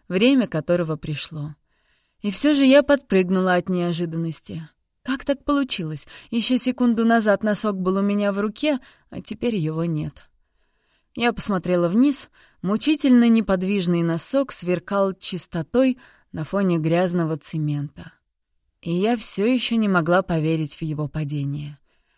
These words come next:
Теперь я должна была спуститься к сеньоре Асунте. Я зашла в гостиную, Анита и Доминика разговаривали вполголоса, они придвинулись друг к другу,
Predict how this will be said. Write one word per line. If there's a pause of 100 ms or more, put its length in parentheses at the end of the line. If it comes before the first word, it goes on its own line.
(280)
Теперь
я
должна
была
спуститься
к
сеньоре
Асунте. (640)
Я
зашла
в
гостиную, (280)
Анита
и
Доминика
разговаривали
вполголоса, (320)
они
придвинулись
друг
к
другу,